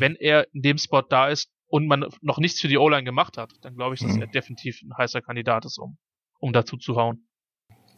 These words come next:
Speaker 2: Oh, dann würde ich aber jetzt zum, fast zum Abschluss noch einen richtig dicken draufsetzen, der definitiv nur in einen Zone-Heavy Scheme, äh, Scheme passen wird. Kendrick Green von Illinois.
Speaker 1: Auch das ein Spieler, den ich mir noch vor dem Draft ansehen muss.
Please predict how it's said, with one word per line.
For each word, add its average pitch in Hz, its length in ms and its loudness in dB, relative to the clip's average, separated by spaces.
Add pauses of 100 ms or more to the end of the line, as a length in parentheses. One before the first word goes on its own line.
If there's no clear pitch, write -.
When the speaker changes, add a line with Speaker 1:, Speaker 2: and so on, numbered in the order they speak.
(220)
Speaker 2:
Oh, 139 60 0
dann 123 180 4
würde 175 140 8
ich 160 100 2
aber 143 140 6
jetzt 147 220 6
zum, 127 600 2
fast 156 260 2
zum 139 120 2
Abschluss 139 440 2
noch 135 140 6
einen 123 100 4
richtig 139 340 4
dicken 147 260 4
draufsetzen, 123 640 4
der 117 120 6
definitiv 135 720 4
nur 131 260 6
in 123 140 6
einen 117 140 6
Zone-Heavy 117 560 4
Scheme, 113 440 6
äh, 123 160 4
Scheme 120 340 6
passen 113 640 2
wird. 143 260 6 (600)
Kendrick 170 680 4
Green 156 420 8
von 147 440 4
Illinois. 120 580 8 (2750)
Speaker 1:
Auch 139 140 -4
das 147 180 0
ein 156 60 -6
Spieler, 139 300 2
den 135 200 0
ich 127 120 -2
mir 135 100 4
noch 127 140 2
vor 131 140 2
dem 123 40 -4
Draft 120 220 0
ansehen 123 260 -8
muss. - 200 -18